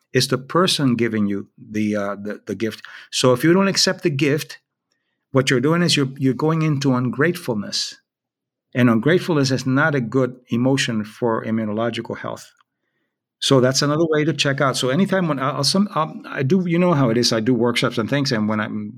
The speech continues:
when I'm talking with you, I'll do it. Somebody will say, "What you just said was just brilliant." And I'll say, "Thank you for noticing. You're right. It was brilliant." <laughs> And that's it, you know. And if people don't like it, that's okay. But then you want to be authentic. But what you're doing,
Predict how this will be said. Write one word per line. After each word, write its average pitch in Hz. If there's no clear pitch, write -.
when 120
I'm 117
talking 123
with 107
you, 117
I'll 104
do 135
it. -
Somebody 135
will 131
say, 135
"What 185
you 220
just -
said 190
was 143
just 143
brilliant." 131
And 131
I'll 143
say, 131
"Thank 208
you 180
for 151
noticing. 143
You're 139
right. 170
It 120
was 160
brilliant." 101
<laughs> -
And 233
that's -
it, -
you 254
know. 147
And 147
if 143
people 190
don't 180
like 208
it, 165
that's 147
okay. 170
But 135
then 135
you 123
want 143
to 226
be 180
authentic. 135
But 202
what 208
you're 185
doing, 123